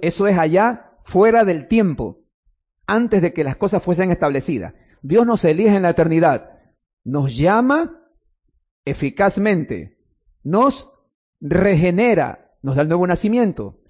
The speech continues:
nos da arrepentimiento y fe para poder creer, conversión, nos justifica,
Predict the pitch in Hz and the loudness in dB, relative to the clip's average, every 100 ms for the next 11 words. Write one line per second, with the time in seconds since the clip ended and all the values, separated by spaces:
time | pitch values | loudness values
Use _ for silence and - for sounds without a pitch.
0 | _ _ _ 160 170 208 262 254 196 190 | _ _ _ -2 2 2 0 -2 -2 0
1 | 175 170 170 170 165 170 226 226 202 - | 0 0 -4 -2 -4 0 -2 0 -2 0
2 | 247 240 165 151 147 - 143 160 180 175 | 0 0 -2 -4 -4 -2 2 2 2 0
3 | 214 180 - 175 175 170 - 233 165 101 | 0 0 0 -2 0 -2 0 0 -2 -8
4 | _ _ _ _ 165 240 285 - - _ | _ _ _ _ -2 0 0 -4 -18 _
5 | _ 220 226 - - 208 - - 302 - | _ -2 -2 -2 -6 -6 -4 -2 -2 -2
6 | 165 117 98 _ | -4 -4 -8 _